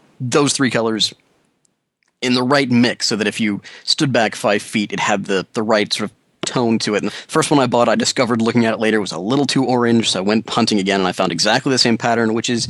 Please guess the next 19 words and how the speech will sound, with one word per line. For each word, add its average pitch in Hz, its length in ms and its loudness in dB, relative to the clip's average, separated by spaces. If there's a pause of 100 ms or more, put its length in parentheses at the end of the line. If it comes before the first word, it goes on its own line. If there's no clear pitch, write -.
(340)
not 165 480 2
quite - 1040 -2
hyper 143 560 -2
enough. 151 320 0
Like, 101 160 -4
there's, 107 180 -2
there's 113 180 0
not 113 140 0
quite 123 240 0
as 120 80 -2
much 120 180 2
detail 113 400 0
in 113 60 2
it, 113 240 -4
as - 80 -8
many 101 160 0
little 113 260 0
things 113 360 2
happening, 117 400 0